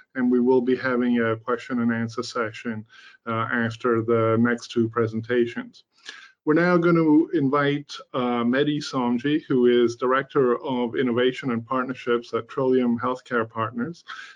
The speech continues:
and he's gonna talk to us on how, um, we should be evaluating these machine learning and A I technologies.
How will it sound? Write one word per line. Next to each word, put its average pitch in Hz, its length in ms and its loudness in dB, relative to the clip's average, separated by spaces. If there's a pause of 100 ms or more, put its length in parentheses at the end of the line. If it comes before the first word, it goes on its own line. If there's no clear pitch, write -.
(120)
and 120 400 0
he's 127 220 0
gonna 131 240 4
talk 131 340 0
to 131 140 0
us 127 240 -2
on 123 260 2
how, 127 560 0 (460)
um, 120 580 2
we 131 120 2
should 135 360 0
be 131 220 4
evaluating 123 960 2
these 117 300 0
machine 117 360 -2
learning 113 500 -2
and 110 300 -6
A 113 240 0
I 110 160 -8
technologies. 117 920 -12